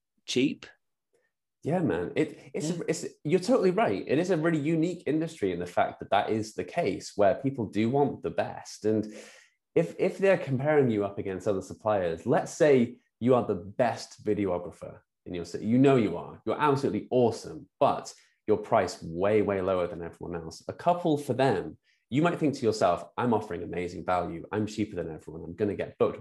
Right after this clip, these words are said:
Speaker 2: But when a couple looks at that, you know what it is? That's red flags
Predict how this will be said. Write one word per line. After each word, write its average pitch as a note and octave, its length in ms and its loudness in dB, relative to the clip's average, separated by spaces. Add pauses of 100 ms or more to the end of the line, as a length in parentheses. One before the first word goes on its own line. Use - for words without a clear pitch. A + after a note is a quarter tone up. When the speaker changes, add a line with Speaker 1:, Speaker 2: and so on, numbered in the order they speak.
(100)
Speaker 2:
But - 320 0 (580)
when F2+ 100 -2
a F2 40 -4
couple E3+ 300 0
looks F#2+ 220 0
at - 80 -12
that, D#2+ 240 -8 (360)
you - 60 -8
know G#2 100 4
what C3 120 6
it - 60 2
is? E3 340 0 (120)
That's F2+ 220 -6
red F2 300 -2
flags D#2+ 500 -10